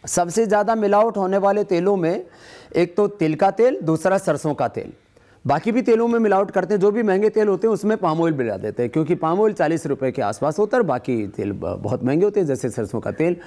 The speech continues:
अ, लगभग, अ, सवा सौ रुपये का होता है, ऐसे ही मूंगफली का तेल वो भी महंगा होता है, अ, अ,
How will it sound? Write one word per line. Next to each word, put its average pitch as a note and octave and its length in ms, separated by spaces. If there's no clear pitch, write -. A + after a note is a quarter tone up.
अ, G2+ 80
लगभग, A#2 380
अ, A#2 160
सवा G#2 300
सौ C#3 140
रुपये D#3+ 260
का F3 120
होता E3+ 280
है, E3+ 200
ऐसे C3 260
ही C#3+ 140
मूंगफली C3+ 440
का E3+ 160
तेल E3+ 200
वो G#2+ 180
भी C#3 140
महंगा E3 260
होता E3+ 300
है, E3+ 140
अ, - 20
अ, - 80